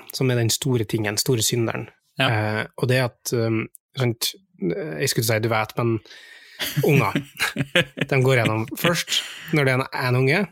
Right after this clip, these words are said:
Speaker 2: Mhm.
Speaker 1: eh, og når du først får en unge, så eneste du kjenner på, eh, er at du plutselig blir mye mer begrenset i livet. Du kan ikke fære ut og gjøre akkurat hva du vil.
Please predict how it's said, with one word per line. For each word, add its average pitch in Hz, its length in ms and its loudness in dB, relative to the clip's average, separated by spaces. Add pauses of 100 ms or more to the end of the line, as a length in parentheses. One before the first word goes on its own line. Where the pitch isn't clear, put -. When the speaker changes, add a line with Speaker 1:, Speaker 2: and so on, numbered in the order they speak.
(140)
Speaker 2:
Mhm. 139 280 2 (180)
Speaker 1:
eh, 120 380 0
og 127 100 0
når 143 260 2
du 123 60 2
først - 240 -4
får - 160 0
en 127 160 2
unge, 175 220 2 (420)
så 135 340 2
eneste 135 380 0
du 117 80 2
kjenner 123 340 2
på, 120 380 0 (100)
eh, 110 480 0 (140)
er 117 260 4
at - 400 -4
du 127 80 2
plutselig 117 560 0 (100)
blir 123 120 0
mye 120 240 0
mer 113 100 0
begrenset 117 540 0
i 135 80 -2
livet. 123 400 -4 (240)
Du 139 80 0
kan 135 160 4
ikke 117 160 2
fære 117 260 2
ut 113 140 -2
og 120 60 4
gjøre 110 180 0
akkurat 110 180 -4
hva - 140 -4
du - 80 -4
vil. - 80 -6